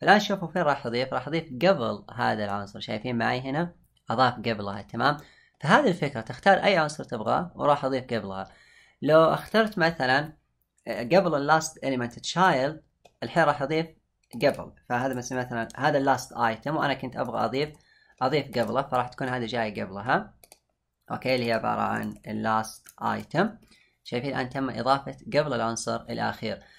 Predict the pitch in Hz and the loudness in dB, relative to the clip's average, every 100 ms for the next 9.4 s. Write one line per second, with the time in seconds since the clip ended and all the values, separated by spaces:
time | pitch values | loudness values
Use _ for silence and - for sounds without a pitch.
0 | - - - 208 214 170 143 135 139 131 | -20 -14 2 4 6 4 6 6 4 -2
1 | 120 120 180 196 170 156 156 151 151 147 | -6 -2 4 6 6 2 0 -2 -2 -2
2 | 147 123 123 127 120 123 123 123 117 117 | -2 -4 -4 -4 -8 -12 -4 -2 -2 -6
3 | 113 123 120 110 110 117 107 107 - 180 | -6 -2 -2 -4 -8 -6 -6 -6 0 0
4 | 151 143 156 156 - _ _ _ 127 117 | 2 0 0 -2 -10 _ _ _ -10 -4
5 | 127 151 - _ - - - - 127 117 | -2 -2 -4 _ -20 -20 -10 2 2 2
6 | 131 127 127 123 123 120 - _ - 127 | -2 -2 -4 -2 0 -2 -10 _ -2 2
7 | 127 123 120 120 131 123 - 143 175 156 | 2 0 -4 -2 -2 -2 -4 0 2 2
8 | 123 127 131 123 117 127 123 131 - 117 | 0 -2 -6 -6 0 0 0 -6 -4 -2
9 | 120 127 160 | 0 2 0